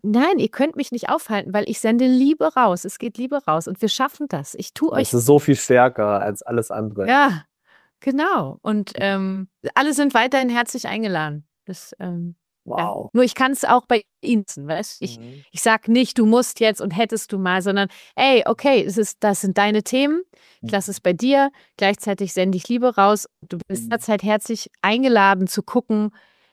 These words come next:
Speaker 1: wie ein Weg in Verbindung und voller Liebe geht. Nur ich, ich, ich zwing dich nicht. Es ist okay,
Speaker 2: Mhm.
Speaker 1: du machst das in deinem Tempo. Vielleicht machst du es auch im nächsten Leben.
Speaker 2: Ja,
Speaker 1: Weißt du,
Speaker 2: klar.
Speaker 1: also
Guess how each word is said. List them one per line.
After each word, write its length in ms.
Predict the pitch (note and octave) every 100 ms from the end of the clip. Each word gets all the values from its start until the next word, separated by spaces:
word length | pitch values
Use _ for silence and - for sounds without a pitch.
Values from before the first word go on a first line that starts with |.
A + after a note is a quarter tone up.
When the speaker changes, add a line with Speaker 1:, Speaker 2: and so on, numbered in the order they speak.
| -
Speaker 1:
wie 160 | A3+
ein 220 | - F#3+ D#3+
Weg 220 | G#3+ -
in 100 | F3+
Verbindung 440 | F#3+ E3+ F#3+ G#3+
und 120 | - F3+
voller 260 | G3+ F3
Liebe 240 | F3 D3 C#3+
geht. 260 | - -
Nur 140 | F#3+ -
ich, 200 | - - _
ich, 200 | - - _ _
ich 80 | -
zwing 220 | - F#4 F4
dich 180 | - -
nicht. 120 | - -
Es 180 | F3+ G#3
ist 220 | - -
okay, 220 | D#4+ -
Speaker 2:
Mhm. 60 | F3+
Speaker 1:
du 60 |
machst 260 | G3 B3 -
das 120 | A3
in 80 | A3+
deinem 160 | A3+
Tempo. 220 | A3+ B3 G3+
Vielleicht 240 | C4 B3
machst 200 | B3+ -
du 40 |
es 80 | A#3
auch 100 | A#3
im 80 | A3
nächsten 280 | A#3 - F3+
Leben. 360 | E3 D#3+ D#3 _ _ G3
Speaker 2:
Ja, 20 |
Speaker 1:
Weißt 140 | A2
du, 0 |
Speaker 2:
klar. 200 | - -
Speaker 1:
also 180 | F#3 E3